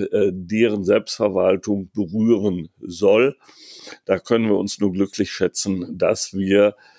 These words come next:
hier in Deutschland ein anderes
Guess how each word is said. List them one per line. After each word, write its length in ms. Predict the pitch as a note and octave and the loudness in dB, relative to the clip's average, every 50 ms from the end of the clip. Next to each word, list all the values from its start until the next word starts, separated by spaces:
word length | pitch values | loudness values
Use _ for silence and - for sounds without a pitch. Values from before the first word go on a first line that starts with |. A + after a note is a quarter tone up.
| _ _ _ _ _ | _ _ _ _ _
hier 320 | _ - G2+ G#2 G#2+ G2 - | _ -4 2 2 2 2 2
in 180 | - G2+ F#2+ | -2 -4 -2
Deutschland 640 | F#2 G2 F2+ F#2+ G#2+ - - - A#2 A2+ A2 G2+ G2 | 2 4 4 2 2 -2 -4 -2 0 0 0 -2 -4
ein 200 | - F#2+ F2 - | -4 -4 -6 -4
anderes 600 | - G#2 G#2 A2 A2 G2+ G2+ G2+ G2 - - | -2 0 0 2 4 4 4 2 2 -2 -6